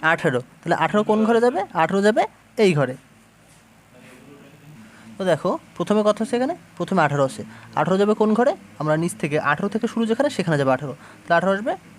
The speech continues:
এখানে। এরপর কত আছে? চোদ্দো। তাহলে চোদ্দো কোথায় যাবে? চোদ্দো শুরু এখান থেকে, তাহলে এখানে যাবে চোদ্দো। এরপর আছে আট। তাহলে আট কোথায় যাবে? আট শুরু হয়েছে এখান থেকে। দেখো এখানে একটা আছে, তাই আমি মাথায় ছোটো করে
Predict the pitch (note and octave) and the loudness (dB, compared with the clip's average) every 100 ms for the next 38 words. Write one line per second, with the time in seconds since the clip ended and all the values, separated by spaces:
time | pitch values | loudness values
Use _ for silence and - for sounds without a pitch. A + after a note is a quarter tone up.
0 | - E3 D3 C3+ B2+ - - - E3+ G#3+ | -10 -8 -4 -6 -6 -14 -20 -12 -4 -2
1 | G#3+ G#3+ A3 - E4+ - - - G#3+ C#3 | -2 -2 -2 -4 -8 -10 -8 0 0 0
2 | A#2+ A2+ - - E3+ G#3+ A3 G3 F3 F#3+ | -10 -12 -18 -12 -8 -2 -2 -2 -2 -2
3 | G3+ D4 - F#3+ F#3 G3 A#3 F3 D#3+ C#3+ | -2 -4 -6 -4 -4 -4 -2 -2 -2 -4
4 | C3 D#3+ C4 - D#3+ D3+ F3 F#3+ D4+ F#4+ | -6 -6 -8 -10 -10 -6 -4 -4 -6 -12
5 | - - D#3 C3 C3+ - - - A3 A#3 | -10 -6 -4 -6 -12 -14 -12 -4 0 0
6 | F3+ G#3+ E4+ - - - F#3+ C3+ - - | 0 -4 -6 -10 -20 -2 0 0 -4 -20
7 | - - - F#3 G#3 A3 A#3+ A#3 C4+ - | -16 -10 -2 -2 0 -4 -2 -2 -2 -6
8 | - F#3+ - A#3 A3+ E3+ D#3+ C#3 D#3+ G3+ | -4 -4 -2 0 0 -2 -4 -4 -2 -2
9 | G#3 G#3+ G#3 - D#3 D#3 D#4 - - - | -2 -2 -2 0 0 -2 -10 -12 -20 -6
10 | G#3 G3 F#3+ A3+ A3+ A#3+ F4 | -2 0 -2 -2 0 0 0